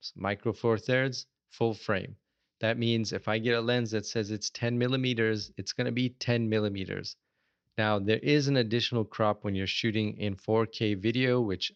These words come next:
I always shoot in four K. But if, if you think about it before, so right now I'm shooting on a twelve millimeter lens that after the four thirds sensor and after the crop is a thirty millimeter equivalent.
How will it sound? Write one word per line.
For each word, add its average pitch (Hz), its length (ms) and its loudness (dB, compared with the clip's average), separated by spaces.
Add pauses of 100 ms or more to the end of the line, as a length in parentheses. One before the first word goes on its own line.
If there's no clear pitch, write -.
I 98 160 0
always 101 320 0
shoot 107 280 -2
in 101 140 -4
four 98 260 -2
K. 120 420 0 (580)
But 135 320 0 (760)
if, - 200 -2 (220)
if 120 160 0
you 123 80 0
think 170 240 2
about 127 220 4
it 113 40 -2
before, 107 400 0
so 113 160 2
right 113 140 4
now 113 100 4
I'm 110 100 0
shooting 107 280 0
on 98 80 2
a 92 80 0 (100)
twelve 135 320 4
millimeter 113 560 4
lens 92 540 -2 (140)
that 95 260 0 (420)
after 123 380 2
the 110 120 2
four 113 280 2
thirds 101 360 0
sensor 98 380 -4
and 98 220 -6
after 113 300 0
the 107 100 -2
crop 101 440 -2
is 101 140 -4
a 104 60 -2
thirty 104 440 2
millimeter 95 520 -4
equivalent. 98 540 -8